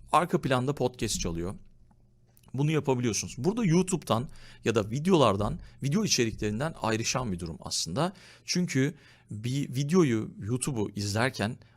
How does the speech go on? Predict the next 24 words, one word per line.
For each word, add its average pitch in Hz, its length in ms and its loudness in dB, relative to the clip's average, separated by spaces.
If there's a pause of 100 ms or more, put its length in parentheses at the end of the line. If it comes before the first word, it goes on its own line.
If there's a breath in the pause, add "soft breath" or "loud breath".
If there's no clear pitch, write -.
ona 147 160 2
odaklanmanız 135 720 2
gerekiyor. 85 440 -4 (260)
Yani 101 200 -2
bir 139 60 2
yemek 175 300 4
yaparken 151 420 0
aynı 131 220 -2
zamanda 127 340 0
YouTube 123 380 -2
videosu 113 480 -2 (280 soft breath)
izleyemeyebilirsiniz. 123 1200 0 (440 loud breath)
Ama, 180 320 4 (360)
e, 104 100 2
podcast'te 156 680 0
bunu 143 120 0
yapabiliyorsunuz. 120 920 0 (400 soft breath)
E, 98 340 0
ve 98 120 -2
sevdiğiniz 156 600 2
bir 147 60 -6
podcast'i 117 540 -2
dinliyorsanız 113 600 0
eğer, 92 300 -4